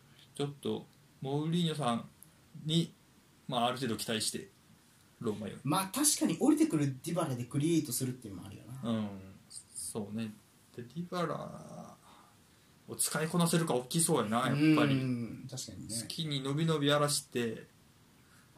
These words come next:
Speaker 1: 実力発揮をするならありそうやし、
Speaker 2: うん。
Speaker 1: っていうところやな、うん、ローマ。
Speaker 2: うん。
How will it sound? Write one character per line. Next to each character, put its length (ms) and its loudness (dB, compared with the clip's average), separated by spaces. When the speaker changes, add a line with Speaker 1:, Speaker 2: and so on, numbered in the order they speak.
Speaker 1:
実 240 -2
力 160 2
発 220 -4
揮 100 2
を 60 2
す 180 4
る 140 6
な 120 4
ら 280 4
あ 100 -2
り 60 -2
そ 160 2
う 40 -6
や 40 -6
し、 240 -2
Speaker 2:
う 20 -4
ん。 220 2
Speaker 1:
っ 60 0
て 60 -2
い 100 -2
う 40 -4
と 120 -10
こ 160 -4
ろ 340 0
や 160 -6
な、 420 -4
う 320 -6
ん、 60 -6
ロ 180 -6
ー 0 -
マ。 80 -12
Speaker 2:
う 20 -4
ん。 440 -4